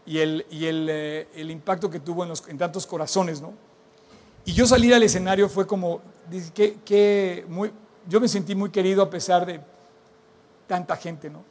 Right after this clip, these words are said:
Eh, ¿cómo te puedo yo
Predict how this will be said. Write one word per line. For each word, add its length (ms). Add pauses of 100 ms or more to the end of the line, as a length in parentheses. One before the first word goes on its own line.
(1600)
Eh, 360 (380)
¿cómo 240
te 100
puedo 300
yo 400